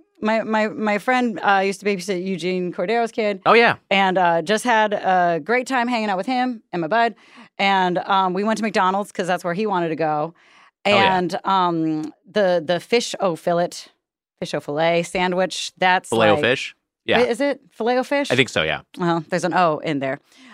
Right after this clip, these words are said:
Speaker 1: Um, and, uh, that's, that's, that, like, was the one thing I'll still do.
Speaker 2: Yeah, that's a good, that's a good Sando. Uh, Natalie, my lovely wife, will do that. And I,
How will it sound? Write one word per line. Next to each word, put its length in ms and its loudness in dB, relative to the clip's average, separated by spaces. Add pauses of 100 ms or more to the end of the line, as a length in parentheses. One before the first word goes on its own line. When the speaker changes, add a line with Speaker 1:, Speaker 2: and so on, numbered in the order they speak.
(120)
Speaker 1:
Um, 580 2 (240)
and, 320 -2
uh, 460 0 (440)
that's, 280 -4
that's, 280 -4 (260)
that, 280 2
like, 440 0
was 200 -2
the 80 -2
one 380 -2
thing 200 -2
I'll 120 -6
still 240 -10
do. 320 -16 (480)
Speaker 2:
Yeah, 220 6
that's 180 2
a 60 6
good, 300 2
that's 200 -2
a 40 2
good 180 -2
Sando. 760 0 (100)
Uh, 480 2
Natalie, 280 -2
my 100 -2
lovely 260 -2
wife, 220 0
will 100 -4
do 200 -2
that. 300 0
And 200 0
I, 200 0